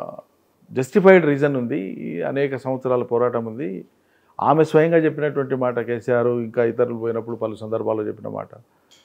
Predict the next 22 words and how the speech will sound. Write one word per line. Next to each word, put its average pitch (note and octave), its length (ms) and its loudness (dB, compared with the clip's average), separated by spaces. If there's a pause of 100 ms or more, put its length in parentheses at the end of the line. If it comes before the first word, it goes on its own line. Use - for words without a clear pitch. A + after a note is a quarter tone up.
(720)
మా B2 560 6
మదర్ B2 280 6
ఇన్ D3+ 140 2
లా C3 380 8
ప్రైమ్ B2 240 0
మినిస్టర్ C3 240 -6
ఉన్నప్పుడు B2+ 260 -4
వచ్చినటువంటి A#2 460 -8
తెలంగాణ A#2+ 420 -4
ఉద్యమం A#2 280 -4
అప్పుడే, B2+ 200 -2
అప్పుడే C#3+ 240 2
ఆమె C3 460 2 (300)
చేద్దామనుకున్నారు. B2 720 0 (120)
ఈ D3 60 -6
బంగ్లాదేశ్ B2+ 600 0
వారు B2 220 4
ఇవన్నీ A#2 300 -4
వచ్చిన A2+ 200 -6
తర్వాత, A#2 440 -6 (840)
తర్వాత A#2+ 460 4
ఈ, A#2 560 -8